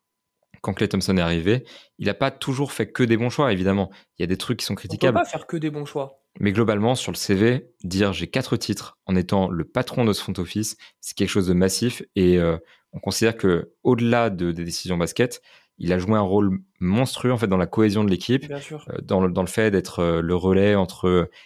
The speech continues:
Speaker 1: Draymond Green, qui est, on le sait, un peu parfois difficile à
Speaker 2: Difficile à
Speaker 1: gérer,
Speaker 2: gérer.
Speaker 1: et d'autres personnes, notamment Steve Kerr. On sait que c'est lui qui aussi fait en sorte que Steph Curry soit si heureux dans cette franchise. Il a piloté toutes les prolongations aussi. C'est pas simple de garder un groupe comme ça,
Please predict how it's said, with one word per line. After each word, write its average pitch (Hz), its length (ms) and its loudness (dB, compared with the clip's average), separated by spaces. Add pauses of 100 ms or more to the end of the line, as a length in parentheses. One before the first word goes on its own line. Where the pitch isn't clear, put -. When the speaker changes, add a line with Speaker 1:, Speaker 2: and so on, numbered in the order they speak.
(180)
Speaker 1:
Draymond 92 380 0
Green, 101 520 2
qui 82 320 -4
est, 80 140 -4 (140)
on 87 60 -6
le 82 60 -8
sait, 98 340 0 (320)
un 85 160 -4
peu 98 180 0
parfois 92 500 0
difficile 85 340 -2
à 92 40 4
Speaker 2:
Difficile 92 180 2
à 95 40 4
Speaker 1:
gérer, 101 160 4
Speaker 2:
gérer. 151 140 -2 (500)
Speaker 1:
et - 120 0
d'autres 196 180 0
personnes, 113 360 2
notamment 92 260 -2
Steve - 260 -10
Kerr. 120 320 0 (280)
On 90 60 -8
sait - 120 0
que 101 80 -6
c'est 98 100 0
lui 101 240 4
qui 90 280 -2
aussi 87 280 -2
fait 90 160 -2
en 87 100 2
sorte 104 200 -6
que 87 240 -6 (280)
Steph - 300 -2
Curry 107 220 2
soit - 160 -6
si - 160 -4
heureux 98 140 2
dans 92 100 -2
cette - 140 -8
franchise. 123 460 -2 (300)
Il 82 100 -4
a 80 60 0
piloté 95 380 0
toutes - 200 -8
les 92 200 2
prolongations 110 720 0
aussi. 143 180 0
C'est - 140 0
pas 104 120 0
simple 131 200 0
de 110 40 4
garder 95 240 4
un 92 80 2
groupe 92 160 0
comme 98 140 -4
ça, 95 280 -2